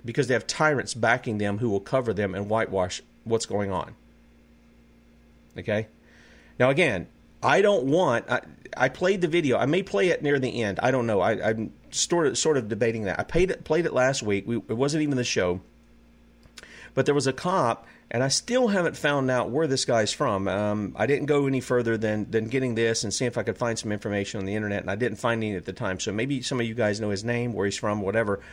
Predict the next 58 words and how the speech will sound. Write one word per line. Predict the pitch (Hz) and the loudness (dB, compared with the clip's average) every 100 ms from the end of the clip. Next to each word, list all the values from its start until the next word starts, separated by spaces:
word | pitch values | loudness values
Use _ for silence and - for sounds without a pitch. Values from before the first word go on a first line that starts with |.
| - - - - | -20 -20 -20 -2
But | 139 139 | 0 0
I | |
played | 139 175 208 | 0 -2 0
that | 185 120 | -2 -2
video | 120 151 180 139 | -2 0 0 0
from | 110 110 104 | 0 -4 -2
you, | 98 98 - - | 0 -2 -4 -4
or | 110 | -4
for | - 123 | 0 0
you. | 107 107 107 | 2 0 -2
It | - - | -6 -8
was | 147 | 0
about | 180 | 0
eight | 151 160 | 0 -2
minutes, | 151 147 - | -2 -2 -4
eight | 143 143 | -6 -2
and | 135 | -2
a | |
half | 127 131 | -2 -2
minutes | 117 - | -4 -2
long, | 110 104 | -2 -2
something | 131 127 113 | -4 -4 -4
like | 98 | -2
that, | 95 92 - - - - 147 | 0 0 -2 -20 -20 -6 -2
in | 160 | 0
which | 175 - | 0 0
he | |
was | 180 | -2
just, | 175 180 - - | 0 -2 -2 -2
he, | 147 139 | -2 0
he | 139 | 0
spoke | 127 - 185 190 | 0 0 -2 0
to | 147 | -2
the | 117 | 0
governors | 117 135 175 175 | 0 0 0 -2
and | 165 | -2
the | 151 | 0
mayors, | 120 110 113 113 | 0 0 0 -2
and | 110 | -2
he | |
says, | - 117 110 | -2 -2 -2
"What | 117 156 196 | -2 0 0
are | |
you | 208 160 131 | -4 -4 -4
doing? | 104 139 196 110 85 - - - - - | 0 0 0 -4 -6 -14 -20 -20 -20 -6
You're | 190 | -2
gonna | 247 240 | 0 0
wake | 180 175 | 0 0
a | 139 | -2
sleeping | - 165 143 123 | 0 -2 -2 -4
giant. | 104 107 156 131 | -2 -2 -2 -4
You're | 139 | -6
gonna | - 160 | -4 0
have | 120 104 - - - - | 0 -2 -14 -20 -20 -10
civil | - 180 180 123 | -4 0 0 0
war | 131 160 | 0 -2
here | 135 117 110 - | -2 -2 -2 -2
in, | 127 123 110 | -4 -2 -2